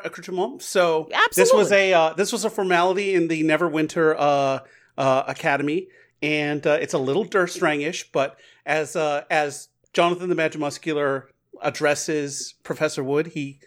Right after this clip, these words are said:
Speaker 1: clicks his heels together, uh, bows a bit, and kisses her hand.
Speaker 2: And she responds in the, with the,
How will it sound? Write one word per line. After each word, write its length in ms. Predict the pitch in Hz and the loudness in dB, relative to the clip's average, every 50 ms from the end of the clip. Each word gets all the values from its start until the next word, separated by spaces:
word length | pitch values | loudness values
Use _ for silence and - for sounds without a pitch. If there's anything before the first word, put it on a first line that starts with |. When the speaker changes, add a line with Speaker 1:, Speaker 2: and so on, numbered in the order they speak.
| _ _ _ - | _ _ _ -4
Speaker 1:
clicks 260 | - - 175 170 - | 0 0 0 0 0
his 160 | 175 160 - | -4 -4 -2
heels 260 | - 151 156 151 - | 0 0 0 0 -2
together, 480 | - 151 139 139 131 123 135 127 127 - - - - _ _ _ | -4 -4 -2 -2 0 0 -2 -6 -6 -10 -14 -20 -20 _ _ _
uh, 180 | - 135 135 131 | -6 -4 -4 -2
bows 380 | 127 - 147 139 139 135 139 | -2 0 0 2 2 0 -2
a 20 | 147 | -4
bit, 240 | - 135 127 123 - | -6 -6 -6 -6 -6
and 140 | 135 123 120 | -6 -6 -6
kisses 240 | 120 139 - - 117 | -6 -6 -8 -8 -12
her 100 | 117 113 | -12 -12
hand. 260 | 117 127 131 131 - _ _ _ _ _ _ _ _ _ _ _ _ _ _ _ _ _ _ - - | -10 -12 -12 -14 -16 _ _ _ _ _ _ _ _ _ _ _ _ _ _ _ _ _ _ -8 -4
Speaker 2:
And 440 | 196 208 214 208 214 220 220 220 202 | -2 0 0 0 0 -2 -4 -8 -8
she 400 | - - - - 311 349 359 381 | -6 -4 -2 0 0 0 0 0
responds 1000 | 359 277 285 294 294 - - - - 269 269 277 285 285 285 285 294 285 277 - | -2 0 0 0 0 -2 -4 -2 -2 -2 -2 -2 -4 -6 -8 -10 -12 -14 -12 -8
in 240 | - - 240 233 226 | -6 -4 -4 -4 -4
the, 340 | 214 220 226 - - 190 233 | -4 -4 -6 -8 -12 -12 -6
with 220 | 190 240 240 240 | -4 -4 -2 0
the, 160 | - 214 214 | -2 -4 -4